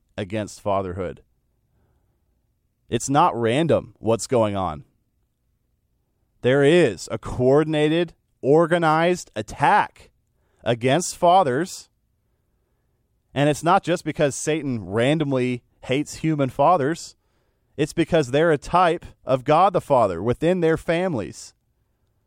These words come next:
They're a type of that spiritual government structure, that leadership position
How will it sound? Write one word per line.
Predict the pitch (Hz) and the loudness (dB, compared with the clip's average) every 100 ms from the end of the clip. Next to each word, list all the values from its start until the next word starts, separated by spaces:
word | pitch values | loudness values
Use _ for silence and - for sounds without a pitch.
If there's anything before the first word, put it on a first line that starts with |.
| _ _ _ _ - | _ _ _ _ -4
They're | 139 156 | 0 0
a | |
type | - 175 165 | 0 -2 0
of | 127 | 0
that | 151 156 | 0 0
spiritual | - - 160 185 190 - 143 | -8 -8 -2 0 -2 0 -2
government | 120 156 180 147 107 | 2 2 2 -2 -6
structure, | - 113 104 - 85 - _ _ _ _ _ _ _ _ _ _ _ _ _ _ _ _ _ _ _ _ _ - | -2 -2 -2 -6 -10 -12 _ _ _ _ _ _ _ _ _ _ _ _ _ _ _ _ _ _ _ _ _ -4
that | 120 123 | -2 0
leadership | 120 175 165 - 120 - | -2 -2 -2 -2 -6 -6
position | 110 104 101 101 80 | -6 -6 -6 -8 -14